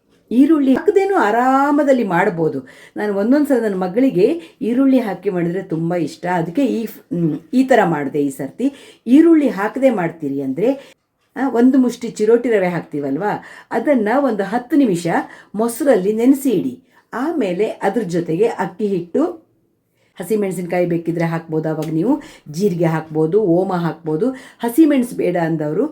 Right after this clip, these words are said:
ರೆಡ್ ಚಿಲ್ಲಿ ಪೌಡ್ರ್ ಆ್ಯಡ್ ಮಾಡ್ಬೋದು. ಹಿಂಗ್ ಚೆನ್ನಾಗಿ ಹಾಕಬೇಕು. ಇಷ್ಟು ಹಾಕಿ ಮಾಡಿ ಕಲ್ಸ್ಕೊಂಡ್ಬಿಟ್ರೆ ಸೂಪರ್ ಆಗಿರೋ ಕೋಡ್ಬಳೆ ರೆಡಿ ಆಗತ್ತೆ. ಟ್ರೈ ಮಾಡಿ ಒಂದ್ಸರ್ತಿ. ಹೊರಗಡೆ ಅಂತ ತಿನ್ನೋದು ಆರೋಗ್ಯಕ್ಕೆ ಒಳ್ಳೇದಲ್ಲ. ಮನೆಯಲ್ಲೇ ಒಂದು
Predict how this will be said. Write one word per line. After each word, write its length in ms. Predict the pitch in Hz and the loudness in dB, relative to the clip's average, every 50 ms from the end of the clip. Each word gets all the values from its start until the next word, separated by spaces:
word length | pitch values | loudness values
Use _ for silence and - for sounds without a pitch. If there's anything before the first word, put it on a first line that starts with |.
| - - - _ _ | -8 -18 -20 _ _
ರೆಡ್ 240 | - 240 269 247 339 262 | 2 2 2 2 0 -2
ಚಿಲ್ಲಿ 220 | - 254 214 208 196 | -2 -2 0 0 0
ಪೌಡ್ರ್ 360 | 202 - 165 165 156 165 196 | 0 0 0 0 0 0 0
ಆ್ಯಡ್ 160 | 175 156 143 143 | -2 -2 -2 -4
ಮಾಡ್ಬೋದು. 420 | 143 135 135 131 127 127 113 - - - - _ _ _ _ | -4 -6 -6 -8 -10 -12 -14 -16 -18 -20 -20 _ _ _ _
ಹಿಂಗ್ 240 | 311 320 359 320 262 - - | 0 2 4 4 2 2 0
ಚೆನ್ನಾಗಿ 320 | 185 165 165 160 156 185 | 0 0 0 -2 -2 -4
ಹಾಕಬೇಕು. 480 | 202 165 127 - - 123 127 127 - 143 - - - _ _ | -6 -6 -10 -14 -14 -14 -14 -14 -14 -18 -20 -20 -20 _ _
ಇಷ್ಟು 260 | 277 277 262 - - 254 | -4 -4 -4 -2 -2 -2
ಹಾಕಿ 200 | 220 220 - 220 202 | -2 -2 -2 -4 -4
ಮಾಡಿ 160 | 196 190 190 185 - | -2 -4 -4 -2 -2
ಕಲ್ಸ್ಕೊಂಡ್ಬಿಟ್ರೆ 720 | 208 208 208 - - 208 190 190 226 285 269 - 233 226 220 220 - - _ _ - - - | -2 -2 -2 -2 -4 -4 -2 -2 -4 -4 0 0 0 0 0 -2 -6 -14 _ _ -18 -16 -4
ಸೂಪರ್ 840 | - 285 311 311 302 320 - _ _ _ _ _ 254 254 233 208 196 190 | -2 0 0 0 -2 -6 -14 _ _ _ _ _ 2 2 4 4 2 0
ಆಗಿರೋ 260 | 175 180 175 175 170 175 180 | 0 -2 -2 -2 -4 -2 -2
ಕೋಡ್ಬಳೆ 380 | 190 185 180 - 156 160 208 269 254 - _ _ - 247 | -2 -2 -2 -2 -4 -4 -4 -4 -8 -14 _ _ -4 -4
ರೆಡಿ 200 | 254 262 269 262 | 0 4 4 4
ಆಗತ್ತೆ. 420 | 254 233 220 208 202 - - 196 190 190 - _ _ _ _ - | 4 2 0 -2 -2 -4 -6 -6 -6 -8 -12 _ _ _ _ -4
ಟ್ರೈ 160 | 226 247 294 359 415 440 427 | -2 0 4 4 4 4 4
ಮಾಡಿ 200 | 359 269 226 196 | 2 4 4 4
ಒಂದ್ಸರ್ತಿ. 560 | 185 180 170 175 175 151 117 - _ 135 120 120 - - _ _ - | 4 2 -4 -4 -6 -8 -8 -8 _ -12 -12 -12 -16 -20 _ _ -4
ಹೊರಗಡೆ 400 | 202 214 214 208 277 294 320 320 302 | -4 -4 -2 -2 -2 -2 0 0 -2
ಅಂತ 120 | 277 247 254 233 226 - - | 0 0 -2 -2 -2 -4 -6
ತಿನ್ನೋದು 320 | 214 202 208 214 202 185 170 | -6 -2 -2 0 0 0 0
ಆರೋಗ್ಯಕ್ಕೆ 420 | 175 202 233 233 254 247 240 - 196 | 2 0 0 0 0 -4 -4 -2 -2
ಒಳ್ಳೇದಲ್ಲ. 480 | 202 240 285 349 302 262 208 190 180 185 180 180 170 180 - - - - 170 185 196 | -2 0 0 0 0 0 0 2 2 2 0 0 -2 -8 -16 -20 -10 -8 -4 -2 0
ಮನೆಯಲ್ಲೇ 460 | 214 247 294 339 339 294 208 170 - - - _ _ _ _ | 2 2 4 4 2 2 2 0 -2 -4 -10 _ _ _ _
ಒಂದು 340 | 220 240 254 269 277 269 302 | -6 0 2 2 2 2 2